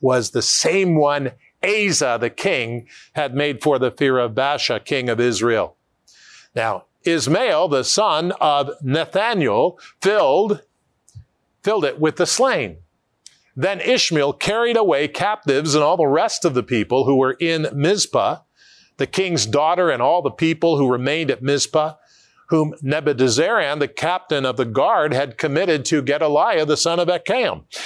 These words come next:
Now, as Ishmael and Ishmael, the son of Nethaniah, carried them away captive and departed to go over to the Ammonites.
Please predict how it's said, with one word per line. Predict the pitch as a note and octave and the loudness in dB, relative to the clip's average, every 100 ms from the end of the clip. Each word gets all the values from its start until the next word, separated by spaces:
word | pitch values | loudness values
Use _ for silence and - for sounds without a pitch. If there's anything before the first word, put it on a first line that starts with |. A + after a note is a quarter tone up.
| - | -6
Now, | D#3+ A3+ E3+ - - - | -2 -2 -2 -6 -14 -10
as | - F3 F3 - | -4 -2 -2 -2
Ishmael | A#3 B3 - F3+ D#3 F3+ | 0 0 0 0 0 0
and | D#3+ | 0
Ishmael, | F#3+ A3 - D3+ C#3 | 0 0 0 0 2
the | D#3+ | 2
son | - F#3+ F3 | 2 0 0
of | D3 | -2
Nethaniah, | D#3+ D#3+ D#3 D3+ G#3 D3 - | -2 -2 -2 0 0 -2 -4
carried | - A#3 B3+ E3 | -4 0 2 2
them | B2 B2 D3+ | 0 -2 0
away | D3 C#3 A#3 G3+ | 2 2 2 0
captive | - - A3+ - D#3+ | -2 -4 -4 0 0
and | D#3 D3+ | 0 -2
departed | D#3 - B3 A#3 D#3 | -2 0 0 2 0
to | D3 | 0
go | C3+ C3 C3+ - _ _ _ _ | 2 0 -2 -6 _ _ _ _
over | A#3+ A#3 C3+ A#2+ A#2 _ _ _ _ | 0 0 0 -2 -4 _ _ _ _
to | - C3 | -2 0
the | C3 C#3 _ | 0 -2 _
Ammonites. | A2+ G#2+ A2+ F2 C#2+ _ - - - - - - | -4 -2 -2 -4 -8 _ -6 -4 -4 -8 -12 -18